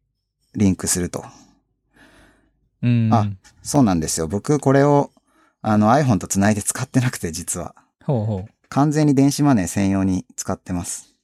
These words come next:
Speaker 2: スタンドアローンでも動くんですね、じゃあ。
Speaker 1: そうです。そういうモードがあって。で、あの、これ、バンド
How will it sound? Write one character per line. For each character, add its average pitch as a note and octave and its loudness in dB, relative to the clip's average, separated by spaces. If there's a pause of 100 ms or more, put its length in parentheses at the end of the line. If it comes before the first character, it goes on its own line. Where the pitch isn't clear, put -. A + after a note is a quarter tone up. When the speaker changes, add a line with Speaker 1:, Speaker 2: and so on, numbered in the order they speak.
(320)
Speaker 2:
ス - -10
タ D3 2
ン - 2
ド D3 2
ア D#3 6
ロ D#3+ 4
ー D3 4
ン B2+ 2
で G#2 0
も G2 -4
動 G#2 -2
く G2 -8
ん F2 -8
で F2 -12
す - -10
ね、 F#2+ -8
じ G2 -12
ゃ D#2+ -14
あ。 - -20
Speaker 1:
そ - -2
う G#2 2
で E2 -2
す。 - -4
そ B2+ 2
う - 4
い B2 2
う - 6
モ B2 4
ー A#2 2
ド A2+ 2
が A2 2
あ A2 4
っ - -16
て。 - -4 (400)
で、 G#2+ 2 (1080)
あ F#2+ 2
の、 F#2 0 (500)
こ - -2
れ、 D#3+ 2 (120)
バ D#3 2
ン F3+ 4
ド F3 2